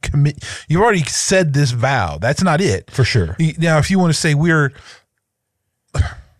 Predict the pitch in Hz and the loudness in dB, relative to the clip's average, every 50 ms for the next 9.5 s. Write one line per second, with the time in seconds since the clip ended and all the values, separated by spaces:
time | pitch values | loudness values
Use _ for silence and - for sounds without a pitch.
0 | - - _ _ _ _ _ _ _ - 156 143 147 165 175 165 139 143 127 123 | -20 -20 _ _ _ _ _ _ _ -6 -2 0 2 2 2 2 2 0 0 0
1 | 131 127 113 - - 170 165 139 120 101 - - - - 285 - - 143 113 98 | 0 0 -2 0 0 -2 -2 -2 -4 -4 -4 -6 -6 -4 -2 -2 0 0 0 -2
2 | - - 226 - - 110 104 135 117 98 - - 92 92 98 98 - 104 95 139 | -2 -2 -2 -2 -2 -2 -2 -2 -2 -4 -6 -8 -8 -8 -8 -6 -6 -4 -4 -4
3 | 151 - 185 - - - - - - - - 277 294 233 151 123 - 180 190 185 | -4 -6 -8 -8 -10 -18 -20 -18 -14 -10 -8 -6 -6 -6 -6 -6 -6 -6 -6 -6
4 | - - - - 147 - - - - 139 139 135 - - 131 104 92 82 73 - | -6 -8 -6 -4 -4 -4 -6 -6 -4 -2 -2 -2 -2 -2 -2 -4 -4 -6 -6 -6
5 | 127 143 156 143 - 160 156 190 240 254 180 151 151 135 107 92 113 104 85 - | -4 -6 -4 -4 -4 -4 -2 -2 -2 -2 0 -2 0 0 0 0 -2 -2 -4 -4
6 | - - _ _ _ - 117 120 104 87 80 82 - - _ _ - 123 160 175 | -8 -14 _ _ _ -2 0 0 0 0 -2 -6 -10 -18 _ _ -4 0 2 2
7 | 220 233 190 175 185 185 180 143 - _ _ - 131 131 151 - - 185 165 - | 2 2 2 2 2 2 0 -2 -6 _ _ -8 -4 -2 -2 0 0 0 0 0
8 | 151 143 139 139 131 120 92 - - - 170 147 127 107 104 120 139 156 165 170 | 2 2 2 2 0 0 -2 -2 -2 0 0 0 -2 -2 -4 -4 -2 0 0 0
9 | 165 - - 156 120 110 117 101 - | 0 0 0 0 0 0 -2 -2 -4